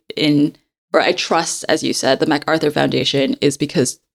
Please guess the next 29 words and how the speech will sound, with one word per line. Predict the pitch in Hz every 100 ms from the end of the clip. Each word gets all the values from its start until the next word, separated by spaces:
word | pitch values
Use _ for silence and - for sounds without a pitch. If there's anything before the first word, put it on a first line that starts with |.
| -
two | - 202 180
of | 170
the | 156
recognizable | 151 160 160 147 - 156
names | 147 147 143
on | 135
this | 151 -
list | 135 135
are | -
people | - 135 131 131
whose | 139 135
work | 135 - -
I | 135
already | 147 143 131
really | 123 131 135 127
admired. | 139 92 156 233 262 - _ _ _ _ _ _
And | - 180
so | - 165 156 - _ _ _ _
there's | 165 156 -
the | 160 -
additional | 165 170 - 175
level | 151 147 151 139
of | 160
not | 156 147
just, | 151 156
like, | 156 151
"Oh, | - 170
there's | 156 151
these | 147 147 -